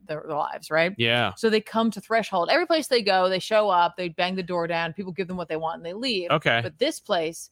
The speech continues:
Speaker 1: said no,
Speaker 2: Mm.
Speaker 1: because that's what the mutants do,
Speaker 2: Right.
Speaker 1: right? Like, okay. It's, like, kinda like a fun fairy tale, except it's supposedly history.
Speaker 2: Right.
Speaker 1: So they push back, and this is a defeat the Shi'ar feel, and they're like, they're embarrassed by this. And
Speaker 2: Yeah.
Speaker 1: they can't sit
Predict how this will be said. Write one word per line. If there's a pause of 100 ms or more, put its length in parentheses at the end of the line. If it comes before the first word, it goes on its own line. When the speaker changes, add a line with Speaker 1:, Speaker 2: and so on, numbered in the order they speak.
(140)
Speaker 1:
said
no, (240)
Speaker 2:
Mm.
Speaker 1:
because
that's
what
the
mutants
do, (260)
Speaker 2:
Right. (120)
Speaker 1:
right?
Like,
okay.
It's,
like,
kinda
like
a
fun
fairy
tale,
except
it's
supposedly
history. (120)
Speaker 2:
Right.
Speaker 1:
So
they (240)
push
back, (180)
and
this
is
a
defeat
the
Shi'ar
feel,
and
they're
like, (280)
they're
embarrassed
by
this.
And
Speaker 2:
Yeah.
Speaker 1:
they
can't
sit